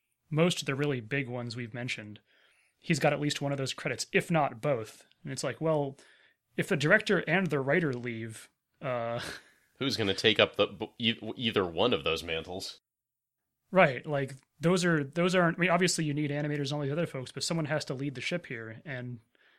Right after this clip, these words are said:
Speaker 1: he's both of those, so it's gonna be a rough time, uh, for, for Ghibli, uh, when he leaves. I mean, you know, assuming he must eventually. I know he keeps retiring and then re-, coming back, but sometime, some of these times I'm sure it's gonna stick.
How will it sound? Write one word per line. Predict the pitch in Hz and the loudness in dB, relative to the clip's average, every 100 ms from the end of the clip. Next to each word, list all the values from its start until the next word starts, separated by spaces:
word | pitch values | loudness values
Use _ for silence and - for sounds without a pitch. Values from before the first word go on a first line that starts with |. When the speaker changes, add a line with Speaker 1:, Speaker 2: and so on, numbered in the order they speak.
| _ _ _ - | _ _ _ -18
Speaker 1:
he's | - 170 147 | -4 -2 4
both | 185 170 | 4 4
of | 135 | -2
those, | 120 120 - | -6 -8 -6
so | |
it's | 151 | -4
gonna | - 170 | -4 -2
be | |
a | 139 | -2
rough | 151 156 | -2 -2
time, | - 139 117 113 _ _ _ _ _ | -4 -6 -8 -16 _ _ _ _ _
uh, | 127 120 | -8 -6
for, | 113 - 123 120 117 | -8 -10 -10 -10 -12
for | 135 120 | -12 -8
Ghibli, | 127 127 123 120 110 _ _ _ _ _ _ _ _ _ _ _ | -8 -6 -8 -10 -14 _ _ _ _ _ _ _ _ _ _ _
uh, | 127 | -10
when | 117 123 | -8 -8
he | 123 | -6
leaves. | 131 113 - - _ _ | -6 -6 -12 -14 _ _
I | 170 | 4
mean, | 165 156 | 4 6
you | 170 | 4
know, | 139 | 4
assuming | 135 202 165 | 4 2 4
he | 175 | 6
must | 175 175 | 6 6
eventually. | 147 143 - 120 120 | 2 4 2 0 -4
I | |
know | 127 | -4
he | 135 | -4
keeps | - - | -6 -6
retiring | 127 131 127 123 | -4 -2 -2 -4
and | 120 | -8
then | |
re-, | 117 143 - | -8 -10 -8
coming | - 113 | -8 -6
back, | 117 110 - | -6 -8 -8
but | 127 113 _ | -14 -14 _
sometime, | - 165 151 143 | 0 0 2 -2
some | 135 180 | 0 2
of | |
these | 151 | 2
times | - 135 127 | -2 -6 -6
I'm | |
sure | 117 139 | -6 -8
it's | 120 | -8
gonna | - 110 | -10 -10
stick. | - 131 | -8 -10